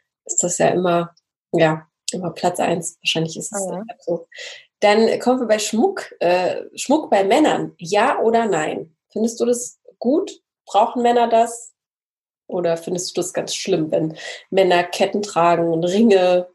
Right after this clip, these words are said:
Speaker 1: vielleicht auch kleine Steinchen im Ohr?
Speaker 2: Also was ich ganz schlimm finde, ehrlich gesagt,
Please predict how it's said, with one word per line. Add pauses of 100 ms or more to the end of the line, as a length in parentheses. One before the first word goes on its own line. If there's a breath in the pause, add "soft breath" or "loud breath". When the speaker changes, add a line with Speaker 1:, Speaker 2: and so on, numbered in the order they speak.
(120)
Speaker 1:
vielleicht
auch
kleine
Steinchen
im
Ohr? (1400 loud breath)
Speaker 2:
Also
was
ich
ganz
schlimm
finde,
ehrlich
gesagt,